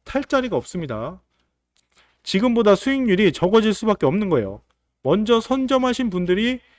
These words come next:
많이 드시는 거예요. 자, 이 코인 받아보실 분들은요, 아래 보이는 번호로 공일공 이일육오 육천백 번 번으로 매집 써서 문자 한 통 남겨주시면 됩니다.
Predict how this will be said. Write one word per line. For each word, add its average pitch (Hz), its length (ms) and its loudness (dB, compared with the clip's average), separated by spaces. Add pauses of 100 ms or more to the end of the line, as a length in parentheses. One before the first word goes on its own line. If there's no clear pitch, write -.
(160)
많이 233 320 4
드시는 202 360 -2
거예요. 147 380 -2 (1500)
자, 160 160 2
이 185 140 2
코인 254 240 -2
받아보실 190 460 0
분들은요, 165 760 -4
아래 170 200 0
보이는 196 320 -2
번호로 175 600 -2 (320)
공일공 185 480 0
이일육오 175 560 0
육천백 147 460 -4
번 143 140 -6
번으로 143 400 -2 (300)
매집 170 460 2
써서 202 340 -4
문자 151 320 -4
한 180 120 -2
통 170 340 -4
남겨주시면 147 560 -6
됩니다. 117 500 -8